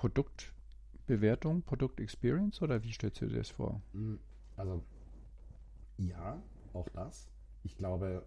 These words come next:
Speaker 2: ähm, dass es da genau um diese Themen geht, äh, dass man eben sagt, okay, wie kann ich die Bounce Rate runterziehen? Wie schaffe ich's, dass der User nicht sofort irgendwie wieder abspringt, sondern eben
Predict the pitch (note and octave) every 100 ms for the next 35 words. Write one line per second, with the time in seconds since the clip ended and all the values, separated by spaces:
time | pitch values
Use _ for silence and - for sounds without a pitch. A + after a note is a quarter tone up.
0 | - F2+ F2 F2 - - F2+ F#2 F2 E2+
1 | - - E2 F2 F#2+ F2 F2+ F2+ - F2
2 | E2+ D#2 D#2+ B2+ - - - - - F2+
3 | F2 E2 E2 - E2 - E2+ D#2+ E2 D#2+
4 | D#2 - - - F2+ - - - G#2 G2
5 | G2+ F2 G2 E2 E2 A2 - G#2+ A2 -
6 | G#2+ A#2 - - - - - - - -
7 | - - - - - F#2+ - F#2 G#2+ -
8 | - F#2 - F2 E2+ - G2 F#2+ F2+ F2
9 | F2 - F2+ G2 - F#2 F2 F2 - -
10 | - - A2+ E3+ - - - - - -
11 | F#2 F2 - F2+ F2+